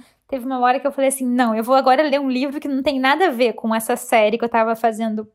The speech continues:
tava pensando no roteiro, né? Essa série, é, a série documental que eu tô planejando agora fazer." E aí, cara, eu fui ler um livro e aí,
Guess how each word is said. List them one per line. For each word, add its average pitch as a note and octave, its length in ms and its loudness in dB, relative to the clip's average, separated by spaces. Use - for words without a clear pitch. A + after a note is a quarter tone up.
tava G#3+ 240 -2
pensando A3+ 480 -4
no A3 80 -4
roteiro, G3+ 500 -6
né? G3+ 140 -8
Essa G#3+ 180 -6
série, A3 440 -2
é, G#3+ 520 -8
a A#3 80 -8
série A#3 240 -2
documental A3 840 -4
que A3+ 220 -10
eu A3 140 -6
tô G#3+ 460 -8
planejando A3 600 -4
agora G#3 600 -6
fazer." G#3 500 -6
E C4 160 0
aí, B3+ 680 -2
cara, F4 240 2
eu C#4 40 0
fui - 160 -2
ler E4 140 4
um E4 80 0
livro C4+ 640 -2
e C#4+ 80 -2
aí, D4+ 140 2